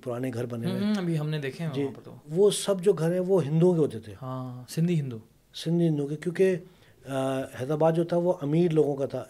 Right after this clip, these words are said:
Speaker 1: امیر مسلمان بھی اور امیر ہندو بھی۔
Speaker 2: ہوں۔
Speaker 1: حیدرآباد ان کا شہر تھا، حیدرآباد کوئی غریبوں کا شہر نہیں تھا۔
Speaker 2: اچھا۔
Speaker 1: حد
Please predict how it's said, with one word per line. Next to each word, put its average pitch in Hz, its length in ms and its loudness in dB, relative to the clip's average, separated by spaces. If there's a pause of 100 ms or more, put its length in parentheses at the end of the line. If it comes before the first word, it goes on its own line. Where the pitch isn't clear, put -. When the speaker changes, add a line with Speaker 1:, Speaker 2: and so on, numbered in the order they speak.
Speaker 1:
امیر 160 240 -2
مسلمان 139 500 -4
بھی 196 100 -6
اور 147 200 -4
امیر 143 240 -4
ہندو 113 320 -6
بھی۔ 98 80 -14 (260)
Speaker 2:
ہوں۔ 123 300 -14 (280)
Speaker 1:
حیدرآباد 160 380 2
ان 165 140 0
کا 165 80 0
شہر 135 180 -4
تھا، 110 300 -10 (160)
حیدرآباد 160 300 0
کوئی 165 180 0
غریبوں 147 280 0
کا 156 80 2
شہر 123 180 -4
نہیں 104 140 -8
تھا۔ 98 140 -16 (220)
Speaker 2:
اچھا۔ 156 640 -8
Speaker 1:
حد 139 80 -6